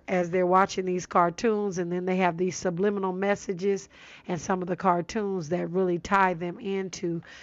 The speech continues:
this cryptocurrency space. It's getting real interesting, ladies and gentlemen.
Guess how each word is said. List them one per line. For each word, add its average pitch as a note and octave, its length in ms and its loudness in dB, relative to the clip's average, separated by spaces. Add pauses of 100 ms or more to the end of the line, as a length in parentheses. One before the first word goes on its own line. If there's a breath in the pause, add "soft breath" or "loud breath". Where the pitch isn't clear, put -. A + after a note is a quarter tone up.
(120)
this G3 200 2
cryptocurrency F#3+ 760 0
space. G3 360 0
It's A#3+ 140 -6
getting D#4+ 260 4
real D4 280 6
interesting, G#3 600 -6
ladies E3+ 320 -2
and D#3+ 120 -8
gentlemen. E3+ 360 -6